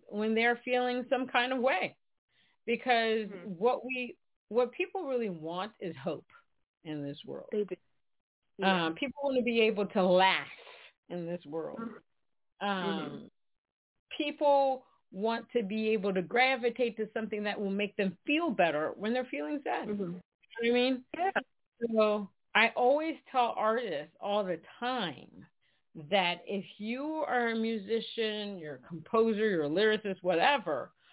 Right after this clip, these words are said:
Speaker 1: this is your
Speaker 2: Mm-hmm.
Speaker 1: superpower.
Speaker 2: <laughs>
Speaker 1: This is your superpower.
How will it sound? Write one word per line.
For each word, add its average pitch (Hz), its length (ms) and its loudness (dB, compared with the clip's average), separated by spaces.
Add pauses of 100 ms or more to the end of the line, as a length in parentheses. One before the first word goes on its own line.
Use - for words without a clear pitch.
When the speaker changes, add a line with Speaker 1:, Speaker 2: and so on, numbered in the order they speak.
(180)
Speaker 1:
this 294 220 4
is 311 140 0
your 277 160 6
Speaker 2:
Mm-hmm. 196 160 4
Speaker 1:
superpower. 294 680 2 (1120)
Speaker 2:
<laughs> 269 100 4 (1120)
Speaker 1:
This 349 220 2 (140)
is 302 320 4
your 277 180 0 (140)
superpower. 247 840 0